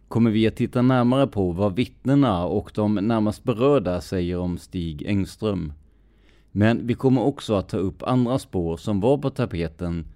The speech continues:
strax innan lösningen tillkännagavs. Kommentera gärna dagens avsnitt på facebook punkt com snedstreck palmemordet, där Dan och jag också besvarar frågor om själva podden.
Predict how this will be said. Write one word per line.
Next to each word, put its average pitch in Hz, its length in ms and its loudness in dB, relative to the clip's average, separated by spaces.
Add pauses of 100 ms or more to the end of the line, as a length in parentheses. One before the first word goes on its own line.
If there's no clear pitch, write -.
strax - 380 -2
innan 92 360 0
lösningen 87 560 -4
tillkännagavs. 98 920 -6 (2250)
Kommentera 175 560 2
gärna 104 320 2
dagens 101 520 0
avsnitt 101 540 -2
på 95 280 -2
facebook 143 560 -4
punkt 151 240 0
com 104 380 0
snedstreck - 720 -4
palmemordet, 107 840 -2 (320)
där 101 120 -2
Dan 139 320 4
och 139 120 4
jag 120 320 4
också 110 460 0
besvarar 110 420 -2
frågor 107 720 0 (100)
om 95 240 -2
själva 95 380 -2
podden. 85 540 -6